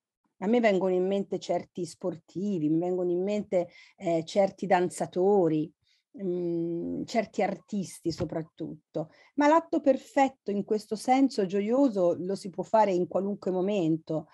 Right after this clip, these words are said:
eh, anche riordinare una parte della nostra casa o fare con tutto il cuore un, un saluto a un amico può essere un atto perfetto. E, è un atto di volontà che ci dà gioia,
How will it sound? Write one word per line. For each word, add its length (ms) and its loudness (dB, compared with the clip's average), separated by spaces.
eh, 460 -2
anche 640 0
riordinare 1120 0
una 200 -2
parte 320 -2
della 180 -2
nostra 380 -4
casa 680 0
o 300 6
fare 320 0
con 300 -4
tutto 300 -6
il 160 -4
cuore 760 4
un, 260 -4
un 140 -2
saluto 400 0
a 40 6
un 100 2
amico 600 0
può 140 -2
essere 300 -6
un 80 -2
atto 240 -8
perfetto. 920 -8
E, 500 4
è 60 0
un 120 6
atto 240 0
di 100 -4
volontà 600 0
che 120 -4
ci 180 -2
dà 140 4
gioia, 580 2